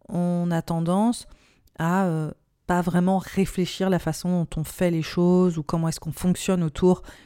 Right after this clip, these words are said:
des archétypes ou de ce que raconte la planète en général. Là, pour Vénus, qui est une planète qui parle d'amour,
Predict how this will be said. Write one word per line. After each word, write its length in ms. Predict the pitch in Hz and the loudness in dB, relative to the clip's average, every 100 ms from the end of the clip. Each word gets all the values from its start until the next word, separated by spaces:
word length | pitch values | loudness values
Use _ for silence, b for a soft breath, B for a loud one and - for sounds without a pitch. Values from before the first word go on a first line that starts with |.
| B | B
des 180 | 165 156 | -4 -2
archétypes 580 | 165 - 151 - 185 - | -2 -4 -8 -6 -8 -8
ou 40 | 151 _ | -12 _
de 280 | 156 143 160 | -4 -4 -6
ce 100 | - | -8
que 100 | - | -6
raconte 400 | 147 151 - 180 | -2 -2 -2 -6
la 80 | 170 | -6
planète 360 | - 160 165 | -4 -4 -4
en 60 | 156 | -6
général. 420 | 147 147 143 135 - B B B B B - | -4 -4 -4 -8 -10 B B B B B -4
Là, 320 | 165 175 220 | 0 2 2
pour 200 | - 170 | 0 -2
Vénus, 480 | 160 170 214 - - 170 | 0 2 0 0 -8 -16
qui 100 | - | -10
est 160 | 143 - | -8 -6
une 100 | 147 | -8
planète 540 | - 151 160 165 - - | -4 -2 0 -2 -6 -16
qui 140 | - | -12
parle 340 | - 139 139 - - | -6 -4 -4 -8 -10
d'amour, 580 | 143 160 175 190 180 | -2 2 4 4 2